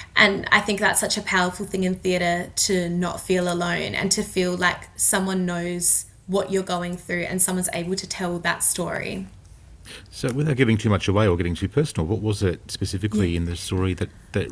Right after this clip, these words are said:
Speaker 2: really kind of touched you?
Speaker 1: Um, I think for me, definitely, um, a lack of feeling not enough, I think, for me. And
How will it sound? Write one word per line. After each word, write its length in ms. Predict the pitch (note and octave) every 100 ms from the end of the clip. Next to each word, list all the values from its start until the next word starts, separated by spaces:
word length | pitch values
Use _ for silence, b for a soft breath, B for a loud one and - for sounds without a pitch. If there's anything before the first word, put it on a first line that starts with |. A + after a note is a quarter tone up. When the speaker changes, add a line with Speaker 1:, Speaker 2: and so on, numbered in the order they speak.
| A2+
Speaker 2:
really 320 | G#2+ G2+ F2+ -
kind 220 | G#2 F2+
of 340 | F2 - - - - - - - - - - -
touched 280 | G#2 - -
you? 220 | F#2+ D#2 - - - - - B B B B - -
Speaker 1:
Um, 400 | C4+ C#4 C#4 C4 -
I 120 | D#4
think 280 | D#4 F#4 F#4
for 140 | F#4+
me, 420 | D4 B3+ B3+ A#3+ A3+
definitely, 680 | A3 G#3+ - A3+ A3 G#3+ -
um, 680 | G3+ G3 F#3+ F3+ F3+ F3 - - - - - - - - - - -
a 120 | A3+ A#3+
lack 280 | A#3 A#3
of 120 | A#3 A3
feeling 500 | - A3+ A3 A3 G#3
not 240 | F#3+ -
enough, 400 | F#3 F3 E3 - -
I 100 | F3
think, 480 | - - A2+ - - - -
for 180 | G3+
me. 400 | F#3 F3+ G3 C4 B B B -
And 440 | G#3+ G3+ G3 -